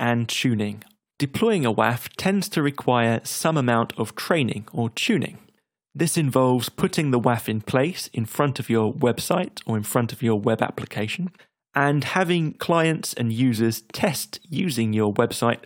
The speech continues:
through the waf. This training period is used to get an indication of how the waf is performing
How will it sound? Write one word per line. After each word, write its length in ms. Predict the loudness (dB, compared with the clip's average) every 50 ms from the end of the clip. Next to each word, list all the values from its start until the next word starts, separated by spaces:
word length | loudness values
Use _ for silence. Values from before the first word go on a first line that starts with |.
| -20 _
through 400 | -18 -12 -6 -2 0 0 2 0
the 160 | 0 0 0 0
waf. 440 | 2 0 -2 -2 -6 -12 -20 -20 _ _ _ _ _ _ _ _ _ -2
This 220 | -2 -2 -2 -2
training 480 | -6 -4 0 2 2 2 2 0 -2 -2
period 500 | -2 -2 -2 0 0 0 0 0 -2 -4 -4
is 200 | -4 -4 -4 -2
used 500 | 0 2 2 2 0 -2 -6 -10 -14 -10
to 100 | -8 -8
get 300 | -4 -2 -2 -2 -2 -2 -4
an 80 | -4
indication 800 | -2 -2 -2 -2 -2 -4 -2 -2 -2 -2 -2 -2 -2 -4 -4 -4
of 220 | -4 -4 -4 -4 -6
how 480 | -8 -8 -6 -2 -2 0 0 0 0
the 100 | 0 -2
waf 460 | -2 0 2 2 2 0 -2 -8 -12 -10
is 160 | -10 -10 -10
performing 720 | -8 -8 -8 -6 -2 0 0 0 0 0 -4 -6 -8 -10